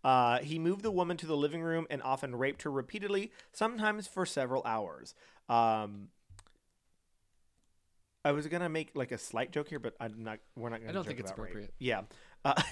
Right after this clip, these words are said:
Speaker 1: <laughs> yeah, I don't think so either. That's why I didn't do it. Um, <laughs>
Speaker 2: Well, let
Speaker 1: Dan-
Speaker 2: me just tell you, I don't think it's appropriate.
Speaker 1: Okay, well, I don't think it's appropriate either, so I
Speaker 2: Well,
Speaker 1: didn't
Speaker 2: you
Speaker 1: make
Speaker 2: were
Speaker 1: the joke.
Speaker 2: thinking about it,
Speaker 1: Yeah,
Speaker 2: so.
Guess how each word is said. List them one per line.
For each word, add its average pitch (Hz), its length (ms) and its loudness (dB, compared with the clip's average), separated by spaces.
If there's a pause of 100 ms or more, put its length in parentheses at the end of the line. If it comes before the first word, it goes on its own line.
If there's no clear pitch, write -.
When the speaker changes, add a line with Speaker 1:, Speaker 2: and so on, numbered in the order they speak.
(160)
Speaker 1:
<laughs> - 280 -20
yeah, 147 160 -4
I 139 80 0
don't 143 140 -4
think 131 120 -10
so 127 100 -4
either. 127 160 -4
That's 98 120 -10
why 117 100 -4
I - 20 -4
didn't 113 180 -8
do 113 120 -4
it. 92 120 -10 (420)
Um, 120 640 0 (380)
<laughs> - 0 - (140)
Speaker 2:
Well, 175 160 -2
let 170 320 2
Speaker 1:
Dan- 208 100 8
Speaker 2:
me 240 80 4
just 226 180 0
tell 208 140 2
you, 185 180 2
I 127 200 6
don't 160 260 -4
think 170 180 -6
it's - 120 -10
appropriate. 165 460 -8 (380)
Speaker 1:
Okay, 156 200 4
well, 123 320 2 (520)
I 139 120 10
don't 135 100 2
think 110 120 -6
it's 104 80 -6
appropriate 110 340 -6
either, 110 100 -6
so 110 120 -6
I 110 60 2
Speaker 2:
Well, 110 60 2
Speaker 1:
didn't 139 140 -4
Speaker 2:
you 147 60 -2
Speaker 1:
make 139 80 -2
Speaker 2:
were 135 60 0
Speaker 1:
the 123 80 -8
joke. 117 200 -2
Speaker 2:
thinking 127 120 -12
about 127 240 -12
it, 123 80 -14
Speaker 1:
Yeah, 202 200 6
Speaker 2:
so. - 180 -16